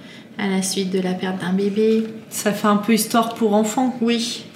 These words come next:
Speaker 2: Donc, ouais, c'est
Speaker 1: Complètement.
Speaker 2: intéressant aussi pour la fratrie et de
Speaker 1: Oui.
Speaker 2: pouvoir, euh, bah, en parler, poser le sujet, euh.
Speaker 1: Complètement.
Speaker 2: Mm.
Speaker 1: Complètement. Et puis, il y a Elisabeth Martineau qui a écrit un livre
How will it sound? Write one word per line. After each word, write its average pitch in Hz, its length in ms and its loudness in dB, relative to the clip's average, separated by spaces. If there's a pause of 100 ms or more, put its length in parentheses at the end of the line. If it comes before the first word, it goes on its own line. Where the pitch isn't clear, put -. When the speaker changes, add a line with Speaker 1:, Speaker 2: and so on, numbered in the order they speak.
(260)
Speaker 2:
Donc, 208 100 2
ouais, 208 100 -4
c'est 220 60 2
Speaker 1:
Complètement. 233 260 4
Speaker 2:
intéressant 214 540 4
aussi 240 220 2
pour 226 200 2
la 190 100 4
fratrie 208 680 2
et 208 60 6
de 185 120 2
Speaker 1:
Oui. 226 200 6
Speaker 2:
pouvoir, 202 420 4
euh, 185 100 4 (720)
bah, 180 200 2
en 180 100 4
parler, 214 520 4
poser 202 340 0
le 190 140 2
sujet, 208 680 4
euh. 190 60 2
Speaker 1:
Complètement. 185 460 0
Speaker 2:
Mm. 185 180 0 (1500)
Speaker 1:
Complètement. 220 800 2
Et 226 120 4
puis, 226 220 0
il 214 80 2
y 208 40 4
a 190 60 4
Elisabeth 220 720 2
Martineau 214 520 2
qui - 160 -4
a 202 160 2
écrit 214 640 -2
un 214 160 2
livre 220 420 0